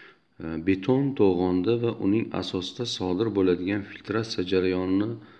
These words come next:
betonning zo'riqtirish, deformatsiyalangan holatini kuzatish mavzusida ma'ruza mashg'ulotini o'tamiz. Ma'ruzamizni rejasi. Birinchi reja.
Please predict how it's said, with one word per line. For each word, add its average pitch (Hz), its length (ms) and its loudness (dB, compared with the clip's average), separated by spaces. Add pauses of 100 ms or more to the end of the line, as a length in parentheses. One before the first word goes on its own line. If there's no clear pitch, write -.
(260)
betonning 95 600 0
zo'riqtirish, 101 640 0
deformatsiyalangan 92 1120 -2
holatini 90 420 -4
kuzatish - 460 -6
mavzusida 85 560 -6 (560)
ma'ruza 85 400 -4
mashg'ulotini 90 560 -8
o'tamiz. - 400 -8 (3000)
Ma'ruzamizni 107 840 2
rejasi. 87 440 2 (1600)
Birinchi 107 380 2
reja. 82 300 2